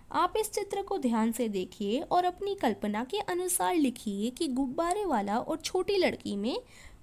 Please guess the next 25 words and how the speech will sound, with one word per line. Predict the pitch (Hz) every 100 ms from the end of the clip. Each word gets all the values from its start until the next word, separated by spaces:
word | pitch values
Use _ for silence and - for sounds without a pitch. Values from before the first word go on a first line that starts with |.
| -
कौन | - 480 508
कौन | 311 240
से | 233 330
संवाद | 269 220 202 220 349
हो | - - 349
रहे | 294 220 208
हैं। | 202 - - - - -
तो | 226
यहाँ | 214 240 359 370
पर | 359
देखिए | 285 240 - 214 240
एक | - 254 254
चित्र | - 202 -
है | 196 214 349 494 - - -
जिसमें | 247 269 294
आपको | 269 262
एक | 302 233
गुब्बारे | 220 196 208 208 262
वाला | 285 285 370 - - - -
और | 233
एक | 240 247
लड़की | 202 202 -
दिख | 196 196 -
रही | 208 202
है। | 202